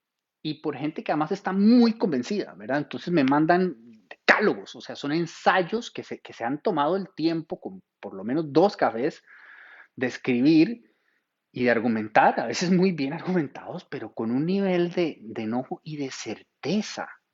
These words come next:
que es lo más alucinante, porque una de las personas que me escribió muy enojada por el reporte que escribí acerca de, y eso es parte del tema de hoy, tema número dos, la famosa estafa pac.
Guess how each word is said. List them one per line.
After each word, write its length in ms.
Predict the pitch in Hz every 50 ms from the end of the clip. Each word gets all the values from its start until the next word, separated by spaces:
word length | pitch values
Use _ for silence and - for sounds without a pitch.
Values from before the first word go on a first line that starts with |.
| _ _ _ _
que 120 | - -
es 60 | 117 127
lo 120 | 156 160
más 320 | 156 160 170 180 180 -
alucinante, 920 | 185 165 165 156 - - - 113 107 107 131 165 190 185 170 - - -
porque 300 | - - - - - -
una 300 | 113 107 117 123 143 165
de 40 | 170
las 140 | 165 156 -
personas 440 | - 120 113 - 139 139 151 151 -
que 140 | - 151 139
me 360 | 123 113 107 104 104 107 - -
escribió 480 | 110 - - - 117 107 110 135 135
muy 320 | 135 139 151 185 240 240 190
enojada 500 | 143 123 107 110 120 123 113 101 90 - - - - - - - - - - - - _ _ _ _ _ _ -
por 160 | - 123 120
el 140 | 120 117 110
reporte 420 | 117 110 113 - 139 139 - 165
que 80 | 160 160
escribí 560 | 151 - - 127 123 117 120 123 131 135 143
acerca 560 | - 127 - - 117 110 110 - 120 113 110
de, 580 | 110 110 107 107 107 104 101 101 95 92 95 -
y 120 | - 110 113
eso 100 | 104 127
es 80 | 123
parte 300 | - - 123 - - 131
del 80 | 113 -
tema 280 | - 117 117 120 120 131
de 100 | 151 185
hoy, 260 | 190 165 127 107 _ _ - - _ _ -
tema 180 | - 110 113 117
número 260 | 123 127 131 127 131
dos, 360 | 151 185 196 - - - - - - -
la 60 | -
famosa 600 | - 98 98 104 110 104 - 135 131 127 120 - -
estafa 540 | - - - - - - - 139 - -
pac. 220 | - 190 180 -